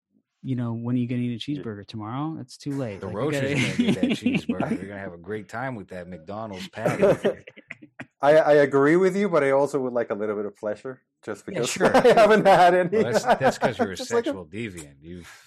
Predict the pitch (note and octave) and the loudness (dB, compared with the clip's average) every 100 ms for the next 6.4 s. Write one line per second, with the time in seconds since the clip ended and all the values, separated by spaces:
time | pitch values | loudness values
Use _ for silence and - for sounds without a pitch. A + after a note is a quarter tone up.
0 | - A#2+ G2+ G2 _ A2 D#3 C#3 F3 C#3 | -20 -14 -12 -12 _ -6 -4 -2 -4 -4
1 | D3 C3+ D#3+ F#3+ - _ B2+ F#3 D3 C#3+ | -8 -2 -2 -2 -4 _ -2 0 2 2
2 | E3 D#3 C3 D3 D3+ D#3+ D#3+ C#3 A#2+ - | 4 2 2 0 0 0 2 2 0 -4
3 | D3 C#3+ A#2+ G#2 - A#2+ A2+ B2 C#3 C3 | -4 -2 -4 -8 -6 -4 -2 -2 -2 -4
4 | A#2+ C3 A#2 A#2+ A2+ - B2 C3+ C3+ B2+ | -4 -6 -6 -8 -12 -14 -14 -12 -10 -10
5 | B2+ A2 F#2+ - C#3+ C#3+ C3+ C3 C3 C3 | -10 -14 -16 -4 -2 0 0 -2 -2 -4
6 | A#2+ A2 G#2+ A2 | -4 -6 -6 -8